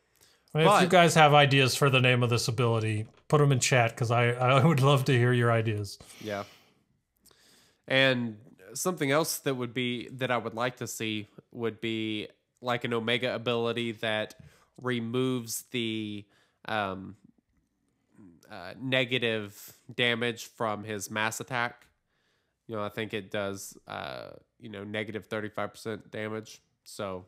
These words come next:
Speaker 2: that would be pretty cool to get rid of too. Fingers crossed. We, we can hope and pray. We can hope and pray.
Speaker 1: Hey, I'm using him again. I'm happy to see
Speaker 2: Dude,
Speaker 1: him
Speaker 2: I
Speaker 1: reworked,
Speaker 2: know.
Speaker 1: so.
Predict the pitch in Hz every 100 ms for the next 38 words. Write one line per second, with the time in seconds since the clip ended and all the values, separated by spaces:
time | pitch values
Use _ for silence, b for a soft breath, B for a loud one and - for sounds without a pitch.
0 | _ 98 87 92 - 101 95 55 55 52
1 | - - - - 117 _ _ _ b b
2 | b b b b b 220 262 269 - -
3 | 254 175 131 - - - _ _ 156 185
4 | - 156 165 247 285 208 226 220 214 170
5 | - 151 117 95 117 _ - 135 131 110
6 | 107 110 117 - - - _ _ b b
7 | b b b b b b b b b _
8 | 156 175 160 175 165 151 131 123 123 117
9 | 131 131 156 156 156 143 143 135 - 160
10 | 131 135 127 123 117 113 104 95 - 104
11 | 101